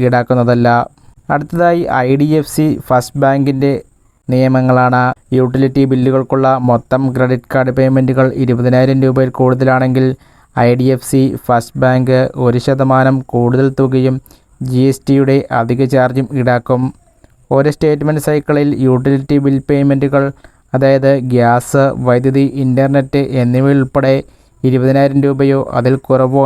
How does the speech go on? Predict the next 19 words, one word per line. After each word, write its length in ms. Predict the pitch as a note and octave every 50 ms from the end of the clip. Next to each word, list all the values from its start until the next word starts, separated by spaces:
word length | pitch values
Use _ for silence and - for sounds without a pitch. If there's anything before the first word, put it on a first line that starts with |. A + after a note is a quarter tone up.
| C3 C3
ആണെങ്കിൽ 320 | C3 C3 C3 B2 C3+ C3 C3+ - A#2+ B2+
അധിക 220 | A#2+ A#2 B2 A#2+ C3+ C3 C3+
നിരക്ക് 320 | C3 B2+ C3 B2 - C#3 C3 C3 C3+
ഈടാക്കുന്നതല്ല. 760 | B2 A#2+ B2+ B2+ B2 C3+ C3+ C3 C3 B2+ B2 B2+ B2 B2 A#2+ B2 A#2+ A#2+ C3+ - - _ _ _ _ _ _ _ - B2+
എന്നാൽ 240 | B2 B2+ C3 B2+ C3 - - C#3+
ഇത് 120 | B2+ C3 C3 C#3 - C#3
ഇരുപതിനായിരം 500 | B2+ B2+ A#2+ B2 B2+ B2+ C3 C3 C3 C3 C3
രൂപയിൽ 260 | C3+ C3+ C3 C3+ C3 C3 B2 -
കൂടുതലാണെങ്കിൽ 720 | C3 B2 A#2+ B2 B2 C3+ C3+ C3 C3 C3 C3 B2+ B2+ C3 C3 C3+ - - _ _ _ _ _ _
ഒരു 140 | - B2 B2 - -
ശതമാനം 400 | C#3+ C3 C#3 C3+ C3+ C#3 C3+ B2+ -
സർചാർജിനൊപ്പം 800 | C3+ B2+ B2 - - C3+ C3+ C3+ C#3 C#3 C3+ C3 C3 C3+ C3+ C3 C#3 - _ - C3+
നിങ്ങൾക്ക് 420 | C3 C3 C3+ C#3 B2+ - C3+ C3+ C3+ B2 - _
പതിനെട്ട് 380 | - A#2+ A#2+ C3 B2+ B2+ C3 C#3+ C3+ -
ശതമാനം 460 | C#3 C3+ C3 C3 C3+ C3 C3 C3+ C3+ C3 C3
ജി 120 | C3 B2+ C#3 C#3
എസ് 140 | C3 - -
ടി 120 | C3 C3 C3 C3 - - _ - _ _ _ - A2+
അധികമായി 500 | A2+ A#2 B2 A#2+ B2+ C3+ C3 C3 B2+ C3